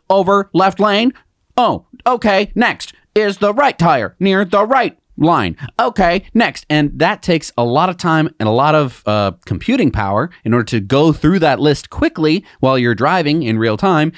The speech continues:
So you need a monstrous computer, which uses a lot of energy. Versus Tesla, which is going to be doing this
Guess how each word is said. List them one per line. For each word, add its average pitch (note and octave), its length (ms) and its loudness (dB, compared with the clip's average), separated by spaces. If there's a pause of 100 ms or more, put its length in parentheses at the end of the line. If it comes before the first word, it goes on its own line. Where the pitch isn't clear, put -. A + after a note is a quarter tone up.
(140)
So - 120 -2
you E3 100 4
need D#3+ 160 2
a F3 60 2
monstrous C#3 640 0
computer, C#3 480 -2 (160)
which B2+ 160 0
uses G#2+ 220 -2
a A2+ 80 0
lot G2+ 280 -2
of G2 80 -4
energy. A2 460 -2 (340)
Versus F3+ 640 -2 (260)
Tesla, F3 360 -2
which A#2+ 180 -2
is A2+ 100 -6
going A#2+ 240 0
to - 80 -10
be A#2 80 -4
doing G#2+ 280 0
this G2+ 180 -4